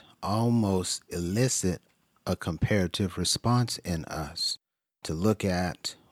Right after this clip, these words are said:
where we are versus where someone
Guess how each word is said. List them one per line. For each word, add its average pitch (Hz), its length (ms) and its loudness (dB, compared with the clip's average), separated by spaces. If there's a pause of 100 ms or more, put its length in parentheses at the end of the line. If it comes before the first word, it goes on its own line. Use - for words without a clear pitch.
(120)
where 98 300 2
we 98 320 2
are 82 400 -2
versus 82 560 -6 (140)
where 87 220 -6
someone 92 640 -2